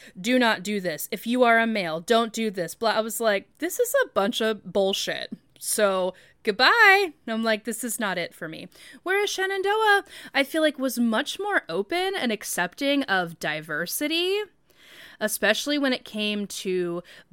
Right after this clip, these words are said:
body shapes and sizes and types and people, you know what I mean? Like, they just really wanted you to thrive as an artist, and they didn't really necessarily care about you being perfect or what you looked like. I'm like, "This is much,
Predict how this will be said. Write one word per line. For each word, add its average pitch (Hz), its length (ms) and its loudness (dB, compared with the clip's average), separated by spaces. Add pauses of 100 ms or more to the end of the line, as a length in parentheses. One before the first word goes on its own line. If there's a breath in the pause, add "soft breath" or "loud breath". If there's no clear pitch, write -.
body 240 800 2
shapes - 600 -2
and 185 160 -6
sizes 226 580 -2
and 151 200 -8
types 247 800 0
and 175 340 -4 (400 loud breath)
people, 254 460 2
you 277 60 2
know 359 60 2
what 392 120 0
I 359 80 -2
mean? 349 340 -2
Like, 240 360 2
they 240 120 4
just 233 260 -8
really 302 220 0
wanted 285 320 4
you 262 80 0
to 233 100 -2
thrive 214 600 0
as 202 100 -4
an 180 180 -8
artist, 277 600 0
and 220 120 0
they 226 120 0
didn't 233 300 -2
really 240 200 -2
necessarily 208 640 -2
care 196 640 -2 (360 soft breath)
about 185 440 -2 (440)
you 208 220 -2
being 196 280 0
perfect 262 600 -2
or 202 100 -6
what 180 160 -4
you 170 140 -8
looked 165 300 -10
like. - 200 -12
I'm 196 140 -6
like, 208 300 -4
"This 254 260 -2
is 254 240 -6
much, 233 320 -2